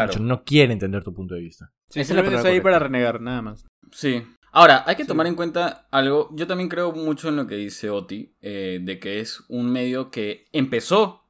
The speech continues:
Speaker 1: siendo una forma de expresión de las minorías, porque era lo que decíamos, en los medios principales, en los canales tradicionales, no se hablaban de los problemas que ocurren con muchas minorías, ¿no?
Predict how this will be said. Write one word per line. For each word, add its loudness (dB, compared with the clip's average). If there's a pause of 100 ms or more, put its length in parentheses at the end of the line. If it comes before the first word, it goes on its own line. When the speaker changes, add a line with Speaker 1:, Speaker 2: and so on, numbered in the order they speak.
(140)
Speaker 1:
siendo 0
una -4
forma -2
de 0
expresión -8
de -4
las -4
minorías, -4
porque -4
era 2
lo 2
que 0
decíamos, -2 (300)
en -4
los 0
medios -4
principales, -6
en -6
los -8
canales -8
tradicionales, -8 (320)
no 0
se 0
hablaban 0
de -2
los -4
problemas -6
que -10
ocurren -8
con -8
muchas -6
minorías, -6
¿no? -10